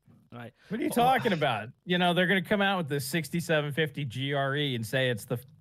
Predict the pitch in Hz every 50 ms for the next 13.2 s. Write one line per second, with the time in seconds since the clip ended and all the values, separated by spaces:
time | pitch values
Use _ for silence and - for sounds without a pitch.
0 | _ - - 180 165 165 160 165 156 - - 165 156 143 - - - 147 151 156
1 | 143 - - 156 147 147 147 143 127 - 135 131 135 135 135 131 127 - 139 131
2 | 131 127 117 127 143 135 131 127 127 127 120 - 120 117 113 110 107 101 - 113
3 | 110 113 131 139 135 - - 135 131 131 127 113 - - 113 113 113 117 117 113
4 | 110 110 120 117 107 101 113 107 104 98 - 101 98 101 98 101 98 90 - 104
5 | 101 101 101 117 147 135 156 165 - - 302 294 277 262 247 240 240 247 170 -
6 | - 208 202 175 160 165 175 208 302 311 277 240 - - 294 220 233 269 247 202
7 | 233 220 202 220 202 160 139 135 123 143 202 240 247 247 247 233 220 - - 196
8 | 156 165 185 180 165 - - - - - 196 180 175 170 160 - - - - -
9 | _ _ _ - - 214 214 214 208 208 190 190 180 160 - - - 156 143 139
10 | 139 131 - - 156 143 143 139 143 147 143 135 196 226 226 - 196 180 135 -
11 | - - _ - 131 170 180 - - 165 156 139 135 135 131 127 127 127 117 113
12 | 110 107 104 - - - 123 120 110 101 98 98 107 98 101 120 - - 82 69
13 | 62 55 64 82